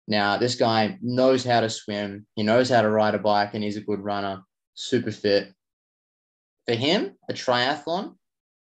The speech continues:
honestly isn't that challenging of a goal. And knowing him and knowing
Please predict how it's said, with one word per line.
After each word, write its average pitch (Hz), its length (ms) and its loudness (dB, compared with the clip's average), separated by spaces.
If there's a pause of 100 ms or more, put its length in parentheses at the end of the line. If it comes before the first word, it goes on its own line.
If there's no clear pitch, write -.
(340)
honestly 139 580 -4
isn't 120 300 -6
that 117 260 -4
challenging 110 500 -6
of 107 80 -6
a 107 60 -6
goal. 104 320 4
And 113 220 -4
knowing 139 360 -2
him 117 320 -6
and 110 200 -4
knowing 113 440 -6